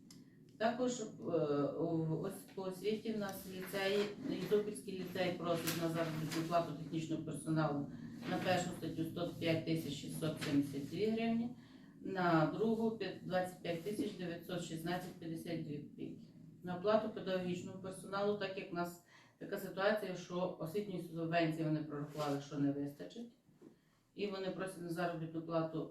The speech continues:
вчителям двісті вісімдесят п'ять тисяч п'ятсот сорок одну гривню,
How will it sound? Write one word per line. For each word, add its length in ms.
вчителям 580
двісті 300
вісімдесят 480
п'ять 200
тисяч 280
п'ятсот 420
сорок 280
одну 200
гривню, 360